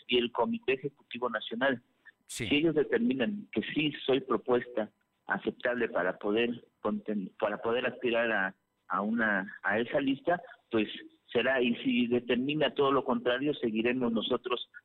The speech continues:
Speaker 1: hasta que, pues, el, en octubre que vienen las renovaciones del,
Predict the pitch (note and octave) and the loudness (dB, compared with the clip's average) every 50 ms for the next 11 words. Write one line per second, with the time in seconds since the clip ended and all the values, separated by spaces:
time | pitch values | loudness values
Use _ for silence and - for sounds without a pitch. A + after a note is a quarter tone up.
0 | _ - G#3 F#3 - - G3+ - - - G2 G2 F#2+ F#2 F#2 F2+ F2+ F#2+ - _ | _ -6 -6 -4 -4 -4 -4 -2 0 0 2 2 2 2 2 0 -2 -4 -8 _
1 | _ _ - G#2+ G2+ G2+ - - - - - - - - _ _ - A2 G#2+ G#2 | _ _ -2 0 0 0 0 -4 -14 -16 -18 -20 -20 -20 _ _ 0 2 2 4
2 | G#2 G#2 G#2 G2+ - A#2+ A2+ A2 A2 G#2+ G#2+ - - D3 C3+ A#2+ A2+ - G#2+ G2+ | 4 4 2 2 0 0 2 2 2 2 0 0 0 2 2 2 2 2 2 2
3 | G#2 A2 A#2+ A#2 A2+ A2 A2 G#2+ A2+ A#2+ A2 A2+ A2 A2 A2 A2 - C3 B2 B2 | 2 4 4 2 4 2 2 2 2 0 2 2 2 2 2 2 2 0 0 2
4 | B2 A#2+ A2+ - A2+ G#2 G2 G2+ G#2+ G#2 | 0 -2 -2 0 -2 -2 -2 -2 -6 -12